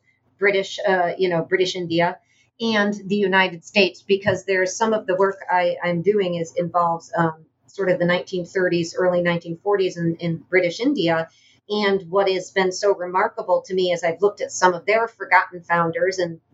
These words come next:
we all have forgotten founders, um, is that there is some sort of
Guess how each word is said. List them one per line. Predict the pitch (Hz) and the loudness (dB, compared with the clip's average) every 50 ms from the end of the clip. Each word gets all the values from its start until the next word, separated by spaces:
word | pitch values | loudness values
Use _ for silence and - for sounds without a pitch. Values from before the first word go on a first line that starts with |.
| 143 143 | -10 -4
we | 185 185 | -2 0
all | 196 208 220 208 | 2 2 2 2
have | 190 180 170 - - | 0 -2 -2 -2 -4
forgotten | 180 180 175 170 170 165 165 | 0 2 2 2 0 -4 -6
founders, | - 165 160 156 160 165 160 165 165 - _ _ _ _ _ _ _ - 185 | 0 0 0 0 2 0 -2 -2 -2 -6 _ _ _ _ _ _ _ -6 -2
um, | 190 185 180 180 175 175 170 - _ _ _ _ _ - | 0 0 0 0 -2 -6 -10 -12 _ _ _ _ _ 2
is | 233 226 214 - 170 | 4 4 4 2 -2
that | 208 202 190 190 - - 175 | -2 0 0 0 -2 -4 -4
there | 208 202 196 196 | -2 0 2 0
is | 196 196 - - | 0 -2 -6 -2
some | 214 208 196 196 196 190 | 0 0 2 2 0 -2
sort | - - - 202 190 180 | -4 -6 -2 0 2 2
of | 180 170 165 | 2 0 -2